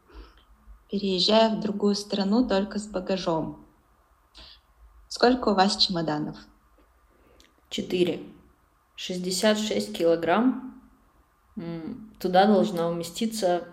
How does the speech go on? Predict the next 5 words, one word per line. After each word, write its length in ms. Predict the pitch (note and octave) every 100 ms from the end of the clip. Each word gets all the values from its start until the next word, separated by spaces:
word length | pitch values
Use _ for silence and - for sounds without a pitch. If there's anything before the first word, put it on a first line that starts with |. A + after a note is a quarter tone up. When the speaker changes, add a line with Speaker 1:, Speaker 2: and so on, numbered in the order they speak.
| - _ _
Speaker 2:
вся 220 | - G3 G3+
наша 340 | F3+ - F3
жизнь. 480 | D3+ D3+ D3+ D3+ D3+ _ _ _ _ _ _ _ _ _
Как 180 | G3 F#3+
оказалось, 600 | F#3+ F#3 F#3+ B3 C4+ C4